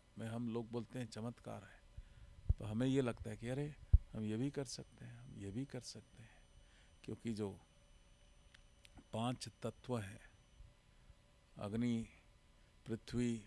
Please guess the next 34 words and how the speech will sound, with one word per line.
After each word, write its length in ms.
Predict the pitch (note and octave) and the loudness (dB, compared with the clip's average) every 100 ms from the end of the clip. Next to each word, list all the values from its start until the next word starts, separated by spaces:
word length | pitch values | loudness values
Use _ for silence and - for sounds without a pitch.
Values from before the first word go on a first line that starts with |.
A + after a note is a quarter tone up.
| G2 | -10
जल, 340 | F#2 A2 A2 | -2 2 2
अग्नि, 640 | G#2+ - G2+ G#2 A2+ G#2+ F#2 | 0 -4 -2 0 0 -2 -6
वायु, 380 | G2 G2+ G#2+ G#2 | -6 -4 -2 -2
आकाश, 600 | F#2+ - G2 - - - - - - - - - - - - - | -4 -6 -6 -6 -10 -12 -20 -20 -20 -20 -20 -20 -20 -20 -20 -8
एक 200 | A2 - | -6 -2
एक 140 | C#3 - C3 | -2 -2 -4
तत्व 300 | A#2 - C3+ | -4 -4 -6
की 160 | C3+ | -6
सिद्धि 380 | - G#2 G#2 C3 | -6 -6 -2 -2
कर 200 | A#2+ A2+ | 0 -2
लें 220 | G2+ F#2+ - - - - - - - - | -2 -6 -10 -20 -20 -20 -20 -20 -20 -8
तो 60 | G#2 | -6
उस 200 | G#2+ - | -4 -4
तत्व 320 | A2+ - A#2+ | -4 -4 -4
के 140 | B2 | -4
साथ 260 | A2 G2+ G2 - | -4 -2 -4 -4
ही 100 | B2 | -4
आप 240 | A#2 A2 | -4 -6
एक 140 | A2+ A2 | -10 -10
हो 160 | - | -12
जाओगे। 400 | - G#2+ G#2 A2+ - - - - - - - - - - - A2 | -10 -10 -12 -18 -20 -20 -20 -20 -20 -20 -20 -20 -20 -20 -8 -2
मैं 380 | A2 A2 G#2+ - - - - - - - - - - - | 0 0 -4 -14 -20 -20 -20 -20 -20 -20 -20 -20 -20 -10
एक 140 | - - - - - - | -10 -10 -20 -20 -20 -18
शिव 240 | - G#2 G2 | -10 -6 -2
योगी 320 | G#2 F#2 G2+ | 0 0 -4
को 180 | - G2 | -6 -4
मिला, 300 | G2 F#2+ F#2+ | -2 -4 -6
उसने 480 | - F#2+ - G2 F#2 | -8 -12 -8 -6 -6
अग्नि 380 | G#2 G2+ G#2+ | -6 -4 -2
तत्व 380 | A2+ G#2+ - G#2+ | -2 -6 -8 -8
सिद्ध 320 | G2+ G2+ G2+ | -8 -10 -10
किया 260 | G#2 G#2+ G2 | -10 -10 -10
हुआ 180 | G#2 - | -12 -16
था। 200 | - | -20